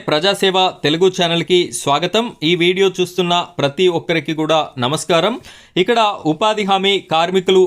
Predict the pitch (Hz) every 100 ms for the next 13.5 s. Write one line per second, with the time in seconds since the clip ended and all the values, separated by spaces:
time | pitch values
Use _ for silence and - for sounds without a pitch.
0 | - 139 170 180 180 175 165 170 180 196
1 | - 147 180 180 180 175 170 170 160 170
2 | 139 143 151 143 170 170 175 160 147 143
3 | 175 170 160 170 180 175 127 147 165 165
4 | 165 165 156 139 156 156 156 - 151 151
5 | 147 143 143 143 - 147 147 139 139 -
6 | - _ 131 143 147 123 131 160 170 151
7 | 147 143 143 143 147 - _ 131 135 151
8 | 151 143 147 139 - 127 135 143 170 247
9 | 139 143 156 180 170 156 139 135 143 156
10 | 156 120 123 156 156 143 127 131 147 143
11 | 135 139 131 127 135 127 143 120 - 120
12 | 123 139 147 196 285 - - - 175 214
13 | 190 160 160 196